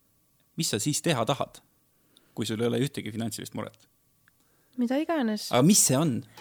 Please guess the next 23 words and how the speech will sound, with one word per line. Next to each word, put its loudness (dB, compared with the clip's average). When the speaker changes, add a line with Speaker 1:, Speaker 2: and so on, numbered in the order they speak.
Speaker 2:
Aga 2
vot, 0
ma 4
ei 6
oskagi 2
sulle 4
vaata 2
niimoodi 4
konkreetselt -2
öelda, 4
mis 2
iganes 2
mind 4
õnnelikuks 0
teeb. -2
Speaker 1:
Aga 0
mis -6
sind -6
teeb -4
õnnelikuks? -6
Speaker 2:
Mind 2
teeb 6
õnnelikuks, 4